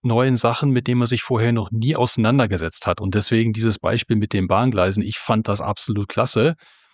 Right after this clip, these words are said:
weil das genau so ein Ding ist, was ich auch mache. Ich sitze da, ich höre etwas, ich lese etwas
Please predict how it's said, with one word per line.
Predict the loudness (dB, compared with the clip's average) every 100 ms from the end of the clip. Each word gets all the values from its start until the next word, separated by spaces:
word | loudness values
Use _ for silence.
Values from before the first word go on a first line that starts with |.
| _
weil | 0
das | 2 2
genau | 0 2 2
so | 2
ein |
Ding | 2 2
ist, | 2 0
was | 0
ich | 0
auch | 0 0
mache. | 0 -2 -4
Ich | -6
sitze | -4 -2 0
da, | 2 2
ich | 2 -2 0
höre | 0 2
etwas, | 0 -2 -2 -2 -2
ich | -6
lese | -2 -2 0 -2
etwas | -4 -2 -2 0 -4